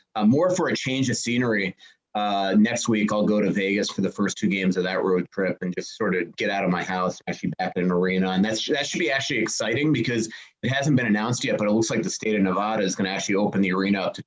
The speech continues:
twenty percent fans. So Wild fans, if they want,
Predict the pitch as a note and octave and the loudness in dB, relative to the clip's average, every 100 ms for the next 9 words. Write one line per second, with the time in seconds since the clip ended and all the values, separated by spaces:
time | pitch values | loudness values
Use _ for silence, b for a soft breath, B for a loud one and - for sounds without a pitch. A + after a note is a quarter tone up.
0 | - G2 F#2 - F#2+ F2+ - F#2+ G2+ A2+ | -6 -6 -4 -6 -4 -4 -4 -2 0 0
1 | G#2 F2 G#2 A2+ - G#2 F#2 F#2 F#2+ - | 2 0 0 -2 -4 -4 -4 -4 -6 -4
2 | F#2 F2+ G#2+ F2+ G#2+ | 0 2 2 0 -2